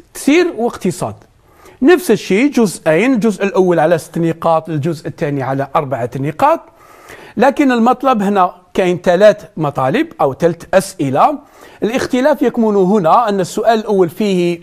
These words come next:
مطلبين، السؤال الثاني مطلبين بدل من ثلاثة، والسؤال الثاني، ثالث مطلب واحد. هنا مطلبين في المج-، في المجال المعرفي، وهنا في المجال المهاري.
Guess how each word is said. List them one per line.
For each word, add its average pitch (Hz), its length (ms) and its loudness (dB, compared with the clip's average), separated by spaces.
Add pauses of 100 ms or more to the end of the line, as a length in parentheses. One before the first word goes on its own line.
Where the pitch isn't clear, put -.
مطلبين، 180 680 -2
السؤال 190 360 -2
الثاني 156 380 -2
مطلبين 180 600 0
بدل 170 360 0
من 165 180 -2
ثلاثة، 156 520 0 (520)
والسؤال 208 680 2
الثاني، 170 460 0 (120)
ثالث 180 420 0 (280)
مطلب 226 340 2 (140)
واحد. 170 360 0 (460)
هنا 185 420 2 (160)
مطلبين 185 720 0 (720)
في 240 100 2
المج-، 185 300 -2
في 175 140 -4
المجال 180 360 0
المعرفي، 202 640 -2 (500)
وهنا 196 520 0 (760)
في - 100 -2
المجال 208 440 -2 (200)
المهاري. 127 520 -2